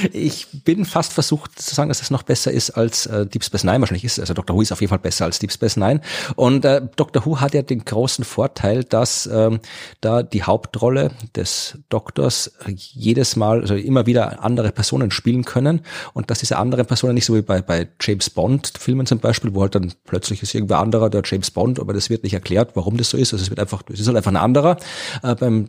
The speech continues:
Doktor ist es quasi in der Story angelegt, dass der immer wieder eine andere Person ist und nicht nur ein anderer Schauspieler ist, sondern tatsächlich auch eine andere Person mit anderer Persönlichkeit ist. Das heißt, dadurch kann die Serie halt dann immer schön,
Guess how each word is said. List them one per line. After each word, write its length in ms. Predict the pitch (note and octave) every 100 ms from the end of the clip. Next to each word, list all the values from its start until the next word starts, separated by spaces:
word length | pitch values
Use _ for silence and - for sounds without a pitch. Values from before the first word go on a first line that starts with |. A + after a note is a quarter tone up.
| -
Doktor 360 | C3 - B2+
ist 300 | - - -
es 300 | A#2 - -
quasi 180 | - G#2
in 100 | A2+
der 100 | G2+
Story 240 | - G#2 G2+
angelegt, 500 | G#2 A#2 B2+ C3+ -
dass 220 | A#2+ -
der 140 | B2
immer 200 | C3 B2
wieder 160 | A#2 B2
eine 140 | A#2+
andere 260 | A#2 B2+ B2
Person 420 | - - G#2+ C3+
ist 140 | - A#2+
und 60 |
nicht 160 | A#2+ B2
nur 80 | A#2
ein 40 |
anderer 240 | A2+ G#2+
Schauspieler 520 | F#2+ - A#2 - C#3 -
ist, 160 | C3
sondern 140 | C3+ A#2
tatsächlich 200 | B2+ C3
auch 60 |
eine 140 | A#2 A2+
andere 260 | A#2 A#2
Person 400 | - A2 A#2 B2
mit 100 | B2
anderer 240 | G#2+ A2+ A2+
Persönlichkeit 560 | A2+ A2+ G#2+ - E2
ist. 160 | - -
Das 140 | -
heißt, 200 | F#2 - - - - - -
dadurch 180 | G2+
kann 180 | - G2+
die 60 | G#2
Serie 240 | - G2+
halt 140 | G#2 G#2+
dann 80 |
immer 200 | G#2 G#2+
schön, 380 | G2 - G2+ G#2+